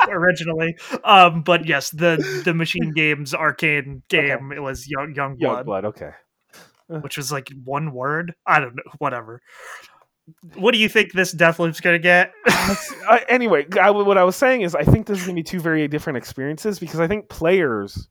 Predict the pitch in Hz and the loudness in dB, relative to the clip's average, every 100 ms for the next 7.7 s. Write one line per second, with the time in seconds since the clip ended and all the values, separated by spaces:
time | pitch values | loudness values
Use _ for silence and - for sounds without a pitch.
0 | _ _ _ - 165 - 196 262 254 202 | _ _ _ -6 -6 0 0 0 -2 -6
1 | 185 - 233 226 254 220 - 190 160 131 | -10 -6 -6 -4 -6 -6 -8 -4 -2 -2
2 | 127 135 - 123 120 139 151 143 127 117 | -2 -4 -6 -10 -6 -4 -4 -4 -4 -4
3 | - - - 90 90 87 85 _ _ _ | -10 -14 -10 -10 -10 -14 -20 _ _ _
4 | _ _ _ _ - - 131 120 139 139 | _ _ _ _ -14 -4 -2 -2 -6 -4
5 | 160 127 - - 147 143 143 135 131 110 | -4 -4 -6 -6 0 0 0 -2 -4 -2
6 | 131 127 123 127 123 120 143 143 131 120 | -2 -2 -4 -6 -4 -4 -4 -6 -10 -12
7 | 104 110 113 107 95 90 | -12 -10 -10 -10 -12 -16